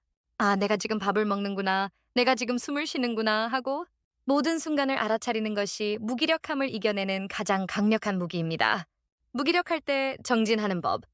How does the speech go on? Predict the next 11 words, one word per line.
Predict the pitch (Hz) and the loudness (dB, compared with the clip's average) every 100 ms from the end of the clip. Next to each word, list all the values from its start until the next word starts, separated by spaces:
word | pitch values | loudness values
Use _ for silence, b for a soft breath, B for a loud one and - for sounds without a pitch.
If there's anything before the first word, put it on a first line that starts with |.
| _ _ | _ _
아주 | - 285 | -2 0
작은 | 247 220 220 | -2 0 0
일부터 | 208 202 202 | -2 -4 -6
시작하세요. | - 196 190 180 156 151 - _ _ _ - | -4 -4 -2 -2 -2 -2 -6 _ _ _ 0
방 | 294 285 | 2 2
청소 | 370 359 | 0 0
같은 | 302 254 240 | 0 0 0
거창한 | 202 185 220 208 | -2 -2 -2 0
일이 | 202 202 | 0 0
아니어도 | 175 185 185 196 | 0 -2 -2 -4
괜찮습니다. | 180 175 180 175 - - - 202 | -2 -2 -2 -4 -6 -4 -2 -2